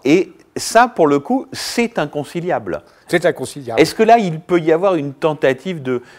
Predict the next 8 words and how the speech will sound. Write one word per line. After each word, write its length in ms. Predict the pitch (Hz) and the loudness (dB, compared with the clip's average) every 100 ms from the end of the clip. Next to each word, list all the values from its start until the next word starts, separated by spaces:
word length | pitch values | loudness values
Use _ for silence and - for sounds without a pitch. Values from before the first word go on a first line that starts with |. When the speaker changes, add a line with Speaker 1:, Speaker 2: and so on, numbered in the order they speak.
| _ 104 | _ -4
Speaker 1:
de 200 | 110 127 | -2 -2
synthèse, 1000 | - 160 151 151 180 185 196 214 160 117 - _ | 0 2 2 2 2 4 2 0 -4 -6 -10 _
de 220 | 104 127 | -2 0
conciliation, 1040 | 131 - 156 - 156 139 143 139 - 185 190 | 0 -2 -4 -6 -10 0 0 0 -4 -4 -4
d'amendement, 1000 | 127 127 127 139 135 139 143 151 180 190 - - | 2 4 4 2 0 -2 -4 -2 -2 -4 -14 -8
une 220 | 120 127 | -6 -6
zone 400 | 120 139 127 117 | -2 -2 0 -4
grise, 540 | 113 147 175 185 131 | -4 -4 -4 -4 -4